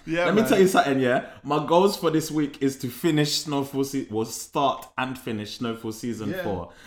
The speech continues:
Speaker 2: That's, that's top of my priorities.
Speaker 1: You
Speaker 2: But
Speaker 1: can
Speaker 2: you know
Speaker 1: watch
Speaker 2: what?
Speaker 1: two episodes a day. You can watch two episodes a day. That'll get it done.
Speaker 2: I'm
Speaker 1: There's
Speaker 2: gonna
Speaker 1: only
Speaker 2: wa-,
Speaker 1: ten
Speaker 2: I'm gonna,
Speaker 1: episodes.
Speaker 2: I'm gonna watch one episode at six o'clock in the morning when I do my Pilates, and then I'm gonna
Speaker 1: Mm.
Speaker 2: watch one episode when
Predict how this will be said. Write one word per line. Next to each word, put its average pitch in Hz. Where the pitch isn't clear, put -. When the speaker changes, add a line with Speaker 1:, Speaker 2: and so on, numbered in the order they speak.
Speaker 2:
That's, -
that's -
top -
of 143
my 135
priorities. 131
Speaker 1:
You 196
Speaker 2:
But 165
Speaker 1:
can 175
Speaker 2:
you 190
know 220
Speaker 1:
watch 220
Speaker 2:
what? 170
Speaker 1:
two 233
episodes 196
a 165
day. 156
You 160
can 175
watch 165
two 160
episodes 143
a -
day. 123
That'll 139
get 127
it 117
done. 113
Speaker 2:
I'm 160
Speaker 1:
There's 165
Speaker 2:
gonna 165
Speaker 1:
only 160
Speaker 2:
wa-, -
Speaker 1:
ten 160
Speaker 2:
I'm 170
gonna, 170
Speaker 1:
episodes. -
Speaker 2:
I'm 151
gonna 156
watch 151
one 185
episode 170
at 135
six -
o'clock 147
in 143
the 139
morning 135
when 127
I 120
do 127
my 123
Pilates, 117
and 123
then 123
I'm 123
gonna 123
Speaker 1:
Mm. 117
Speaker 2:
watch 127
one 147
episode 123
when 120